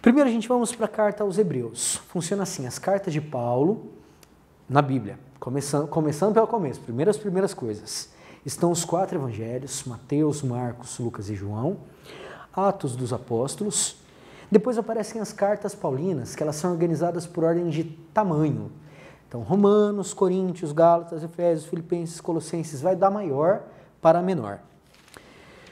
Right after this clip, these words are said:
Depois nós temos a carta, depois de Filemon, Filemon tem só um capítulo. Até quando a gente vê a citação de Filemon, tá lá, Filemon vinte.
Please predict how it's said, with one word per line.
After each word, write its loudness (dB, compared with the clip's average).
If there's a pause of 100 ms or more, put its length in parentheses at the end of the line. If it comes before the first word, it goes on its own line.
(960)
Depois 6
nós -4
temos 0
a 2
carta, 4
depois 0
de -4
Filemon, -2
Filemon 2
tem -4
só -2
um -2
capítulo. -2
Até 2
quando -4
a -4
gente -6
vê 0
a -2
citação -4
de -2
Filemon, -2
tá 0
lá, 2
Filemon 2
vinte. -4